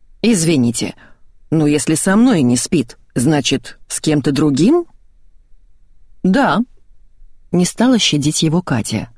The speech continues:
Она на самом деле была тощей стервой. «Но почему с ним?» «Он моложе тебя, привлекательнее.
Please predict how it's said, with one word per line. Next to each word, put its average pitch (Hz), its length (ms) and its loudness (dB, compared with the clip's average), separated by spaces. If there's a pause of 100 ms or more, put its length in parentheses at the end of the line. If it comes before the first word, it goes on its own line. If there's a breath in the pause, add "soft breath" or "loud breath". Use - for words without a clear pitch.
(840 loud breath)
Она 185 220 2
на 160 140 2
самом 156 340 0
деле 160 280 2
была 151 260 0
тощей 214 440 0
стервой. 110 580 -4 (1800)
«Но 151 220 0
почему 226 500 4
с - 140 0
ним?» 262 400 2 (1000)
«Он 240 160 2
моложе 277 380 2
тебя, 147 400 -2 (400)
привлекательнее. 180 1000 0